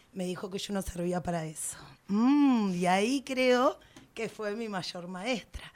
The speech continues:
Mi objetivo en el gimnasio o en todo es demostrarle a la gente que cualquier persona puede disfrutar la actividad física.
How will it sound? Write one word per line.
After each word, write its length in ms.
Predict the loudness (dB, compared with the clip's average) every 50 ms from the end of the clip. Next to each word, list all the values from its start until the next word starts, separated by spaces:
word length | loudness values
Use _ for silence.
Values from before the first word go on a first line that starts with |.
| -20 -20 -20 -20 -20 -20 -20 -20 _ _ _
Mi 280 | -4 -2 -2 0 2
objetivo 800 | 2 2 0 -2 -4 -6 -8 -8 -6 -2 0 2 2 2 2 0 0
en 80 | -2
el 100 | -6 -8
gimnasio 840 | -12 -12 -10 -8 -6 -4 -2 0 2 2 2 0 -2 -4 -4 -6 -6
o 100 | -4 -6
en 160 | -6 -8 -8 -8
todo 500 | -4 -2 0 0 2 2 0 -2 -4 -6 _
es 280 | -8 -8 -8 -8 -8
demostrarle 680 | -8 -8 -8 -8 -10 -14 -12 -4 0 0 2 2 2 2
a 40 |
la 100 | 2 0
gente 320 | -2 -2 -4 -4 -4 -4 -4
que 100 | -6 -4
cualquier 540 | -4 -4 -4 -4 -6 -4 0 0 0 0 0
persona 480 | -2 -2 -2 -2 -2 -2 -2 -2 -4
puede 180 | -4 -4 -4 -4
disfrutar 400 | -4 -4 -6 -6 -8 -6 -4 -4
la 120 | -2 -2
actividad 380 | -2 -4 -6 -8 -6 -4 -4 -6
física. 480 | -6 -10 -14 -16 -14 -16 -18 -18 -20